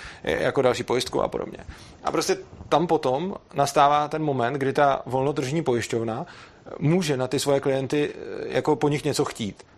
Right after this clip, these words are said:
Třeba, aby nosili roušky, nebo aby, já nevím,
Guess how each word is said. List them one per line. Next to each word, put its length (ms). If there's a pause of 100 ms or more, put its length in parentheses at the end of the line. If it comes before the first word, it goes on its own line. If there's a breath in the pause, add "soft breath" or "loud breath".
Třeba, 340
aby 220
nosili 300
roušky, 400 (280 loud breath)
nebo 460 (100)
aby, 720
já 240
nevím, 460